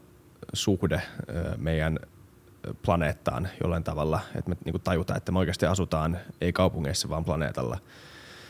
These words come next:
Ja, ja tota, miten sä näet tän keskustelun nykyään tai tän tilanteen ylipäätään vuonna kaksituhatta kaksikymmentä, ja mihin suuntaan me ollaan menossa?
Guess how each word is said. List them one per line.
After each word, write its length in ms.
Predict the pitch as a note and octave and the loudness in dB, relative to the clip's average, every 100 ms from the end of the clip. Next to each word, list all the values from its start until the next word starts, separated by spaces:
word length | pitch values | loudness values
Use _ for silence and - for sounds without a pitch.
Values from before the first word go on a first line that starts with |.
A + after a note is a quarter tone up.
| - - | -20 -4
Ja, 120 | - - - - - - - - - - - - - - - - | 0 0 0 -8 -20 -20 -20 -20 -20 -20 -20 -20 -20 -20 -12 -4
ja 100 | F2 | 2
tota, 320 | E2 D#2 D2+ - - - - - - - - | 4 4 2 -2 -20 -20 -20 -14 -10 -4 4
miten 240 | B2 A#2 | 6 8
sä 160 | G#2 E2 - | 6 4 2
näet 340 | E2 F#2+ F2+ | 4 6 4
tän 200 | - F#2 - | 4 2 2
keskustelun 600 | - F#2 - E2+ - D#2+ | 2 0 0 -2 -2 0
nykyään 420 | E2 - C#2 C2 - | 0 0 -2 -2 -2
tai 140 | F2 F2 | -2 0
tän 140 | F2 | 2
tilanteen 380 | F#2+ F2 E2 D#2+ | 4 4 4 2
ylipäätään 460 | E2+ - E2 E2 | 2 2 0 0
vuonna 160 | D#2+ D#2+ | 0 -2
kaksituhatta 320 | E2+ - - - | -2 -4 -4 -2
kaksikymmentä, 320 | - - F2+ | -2 -2 -2
ja 60 | |
mihin 140 | F2 E2 | 0 2
suuntaan 320 | F2 E2+ D#2+ | 2 2 2
me 40 | D#2+ | 2
ollaan 160 | D#2 | 2
menossa? 380 | E2 D#2+ - - | 2 2 -2 -6